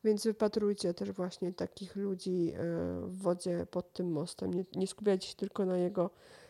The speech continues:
fantastycznej, e, architekturze i na tych, e, sekwencjach z tą strzałką do góry wygiętą, która jest, jest naprawdę fantastyczny ten most, ale,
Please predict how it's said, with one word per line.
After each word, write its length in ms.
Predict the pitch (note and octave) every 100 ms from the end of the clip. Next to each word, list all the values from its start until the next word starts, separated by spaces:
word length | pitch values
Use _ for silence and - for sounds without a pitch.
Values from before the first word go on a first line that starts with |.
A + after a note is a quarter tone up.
| _
fantastycznej, 920 | G3+ F#3+ F#3 - F#3 - F#3 F3+ F#3+ -
e, 280 | F#3 F#3
architekturze 880 | - - - F3+ - F#3+ F#3+ F#3+ F#3 -
i 200 | E3 F#3 - - - _
na 160 | F3+ E3
tych, 340 | F3 F3+ - -
e, 260 | F3+ F3+
sekwencjach 680 | F#3 F#3+ - F3+ F#3 F3 F3+
z 40 |
tą 220 | - D#3+ E3+
strzałką 640 | - F#3 E3+ - D#3+ D#3+
do 100 | F3
góry 360 | F#3 E3 D#3+ F#3 F#3+
wygiętą, 540 | F#3+ F#3 E3 - F#3+
która 240 | - G3+ G#3 - - - -
jest, 280 | D#3 - - -
jest 240 | G3 G3+ -
naprawdę 500 | G3 G#3+ G#3+ F3+ - A3+ - F#3+
fantastyczny 640 | G3+ - G#3 G3+ F3+ E3+ F#3
ten 180 | E3
most, 300 | E3+ F#3 -
ale, 260 | - F#3+ F3+